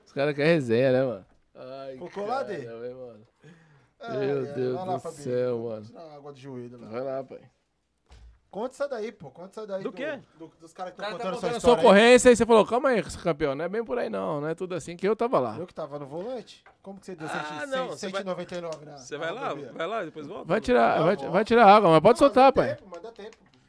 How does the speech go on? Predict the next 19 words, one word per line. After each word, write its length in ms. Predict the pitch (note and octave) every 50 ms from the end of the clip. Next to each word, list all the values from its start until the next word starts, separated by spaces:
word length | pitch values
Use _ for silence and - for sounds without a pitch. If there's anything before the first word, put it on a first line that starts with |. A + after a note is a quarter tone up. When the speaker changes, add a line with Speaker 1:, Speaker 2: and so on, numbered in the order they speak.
| _ _ _
Speaker 2:
Eu 80 | C3+ D#3+
espero. 440 | F#3+ _ - E3 F3 A3+ B3+ - B2+ _ _ _ _ _ _ D3
Speaker 3:
Ent-, 120 | D3+ - - _ _ -
então, 240 | A#3 A3+ - A2
na 80 | A2 C3+
realidade 400 | F3 G#3 G#3+ G3+ D#3+ E3+ F#3 F3
é 20 | F#3
o 40 | -
seguinte, 320 | - D3+ B2+ B2 - -
é 20 |
como 120 | - D#3+ D#3+
eu 40 | D3+
falei, 220 | - C#3 B2+ -
eu 40 | B2+
sempre, 300 | - - F#3 F#3 G3+ G3
Speaker 1:
Vai 80 | C#3+ D3
lá. 160 | C#3+ C3 A#2+ - - _ _ _ _ _ _ _ _ _ _ _ _
Speaker 3:
eu 140 | C3 D3+ E3
sempre, 720 | - - D#3+ E3 F3+ F3 - E3+ D#3+ C#3 B2+ B2+ B2+ A2